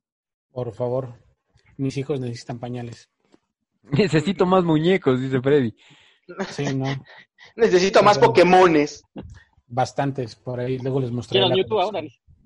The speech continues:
Speaker 3: No, bueno.
Speaker 2: Sí,
Speaker 1: Ok,
Speaker 2: entonces,
Speaker 1: pero pues,
Speaker 2: este
Speaker 1: chicos, un gusto nuevamente.
Speaker 2: Ay, Freddy,
Speaker 3: No.
Speaker 2: deja de estar poniendo esto, Freddy, por el amor de Dios.
Speaker 3: <laughs>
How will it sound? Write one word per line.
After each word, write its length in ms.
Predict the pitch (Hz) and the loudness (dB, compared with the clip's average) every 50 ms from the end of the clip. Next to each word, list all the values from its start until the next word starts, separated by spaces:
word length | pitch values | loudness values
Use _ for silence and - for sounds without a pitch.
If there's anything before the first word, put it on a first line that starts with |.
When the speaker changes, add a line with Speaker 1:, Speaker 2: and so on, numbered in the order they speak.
| _ _ - - - - - _ - | _ _ -20 -20 -20 -20 -20 _ -2
Speaker 3:
No, 160 | 170 175 160 | 2 2 4
bueno. 280 | 135 127 117 117 120 113 - - - _ - 196 170 _ _ _ _ _ _ _ _ _ _ _ _ _ _ | 4 4 2 0 -4 -8 -16 -20 -20 _ -20 -20 -20 _ _ _ _ _ _ _ _ _ _ _ _ _ _
Speaker 2:
Sí, 160 | _ - 165 165 | _ -4 0 2
Speaker 1:
Ok, 60 | 170 | 2
Speaker 2:
entonces, 280 | 147 139 160 175 147 | 2 2 2 0 0
Speaker 1:
pero 100 | 170 175 160 | 0 -2 -2
pues, 100 | 143 139 123 | -2 -2 -4
Speaker 2:
este 240 | 160 - - 127 120 120 | -4 -6 -6 -6 -6 -6
Speaker 1:
chicos, 500 | 170 160 - 175 175 170 - - - _ _ _ _ _ _ - - _ _ _ _ _ _ _ _ _ _ _ _ | -8 -6 -2 -2 -2 -2 -4 -8 -16 _ _ _ _ _ _ -20 -20 _ _ _ _ _ _ _ _ _ _ _ _
un 220 | - 127 127 135 | -12 -8 -8 -4
gusto 340 | 127 135 139 135 - - 127 | -2 -2 -2 -2 -2 -4 -6
nuevamente. 680 | 123 123 123 120 117 123 127 127 123 139 139 139 135 _ _ _ _ _ _ _ _ _ _ _ _ _ _ _ _ _ _ _ _ _ _ _ _ _ - - - _ _ _ _ _ _ _ _ _ _ _ - - - - _ _ - - | -4 -4 -6 -6 -6 -6 -8 -8 -6 -6 -6 -6 -8 _ _ _ _ _ _ _ _ _ _ _ _ _ _ _ _ _ _ _ _ _ _ _ _ _ -20 -20 -20 _ _ _ _ _ _ _ _ _ _ _ -20 -20 -20 -20 _ _ -12 -6
Speaker 2:
Ay, 220 | - 131 151 185 190 | -2 0 2 2 2
Freddy, 180 | - 185 196 | 4 6 6
Speaker 3:
No. 200 | 202 151 147 143 | 8 8 8 6
Speaker 2:
deja 240 | 156 180 - - 208 | 6 6 6 6 4
de 80 | 180 175 | 4 4
estar 200 | 151 170 196 196 185 | 2 2 2 2 2
poniendo 420 | 190 180 180 196 202 190 175 170 | 0 2 2 2 2 2 4 4
esto, 240 | 190 202 - - 160 | 4 4 2 0 -4
Freddy, 360 | 147 165 165 185 190 180 175 | -2 0 2 2 2 2 0
por 180 | 156 151 147 147 | -2 -2 0 0
el 100 | 143 139 | 2 2
amor 220 | 139 151 165 165 | 0 0 0 0
de 100 | 156 151 | 0 0
Dios. 680 | 143 143 151 165 180 190 180 - - - - - _ _ _ _ _ _ _ _ _ _ - _ | 0 2 2 2 4 4 2 0 -2 -8 -20 -20 _ _ _ _ _ _ _ _ _ _ -2 _
Speaker 3:
<laughs> 500 | - 320 640 640 440 440 - - - - | 2 2 2 2 -2 -2 -2 -6 -10 -12